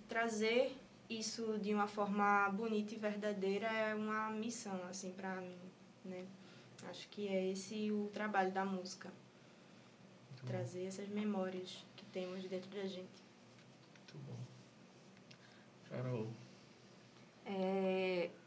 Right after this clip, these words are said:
Speaker 3: <clears throat> eu acho que música, ela é muito sobre algo, é, pessoal, né?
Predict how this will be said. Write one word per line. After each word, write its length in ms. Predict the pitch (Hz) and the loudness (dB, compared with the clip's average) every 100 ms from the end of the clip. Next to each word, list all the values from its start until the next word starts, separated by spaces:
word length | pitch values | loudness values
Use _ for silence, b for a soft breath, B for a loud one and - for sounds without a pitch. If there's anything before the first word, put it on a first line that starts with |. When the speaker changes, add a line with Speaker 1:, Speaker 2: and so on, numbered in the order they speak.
| - - | -18 -4
Speaker 3:
<clears throat> 960 | 214 190 175 - - - - - - | 0 0 0 -10 -18 -20 -20 -16 -6
eu 140 | - 196 | 4 8
acho 180 | 196 - | 8 6
que 80 | |
música, 840 | 214 202 202 208 233 226 220 208 185 180 - - - - - - - - - - - - - - - - - - - | 2 4 2 0 2 2 4 4 2 -4 -12 -20 -20 -20 -20 -20 -20 -20 -20 -20 -20 -20 -20 -20 -20 -20 -20 -20 0
ela 120 | 202 208 | 10 12
é 20 | |
muito 180 | 214 247 | 12 6
sobre 320 | - 285 262 | 8 8 12
algo, 280 | 240 233 226 - - - - - | 12 10 4 -6 -16 -20 -10 8
é, 220 | 190 185 | 10 10
pessoal, 680 | 185 208 208 226 180 165 233 | 10 12 12 12 10 10 10
né? 220 | 214 262 | 6 0